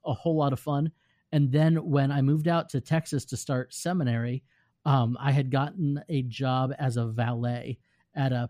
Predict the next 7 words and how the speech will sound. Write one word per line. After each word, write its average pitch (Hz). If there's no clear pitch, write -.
pretty 139
nice 127
hotel 131
in 131
downtown 123
Dallas. 120
And 120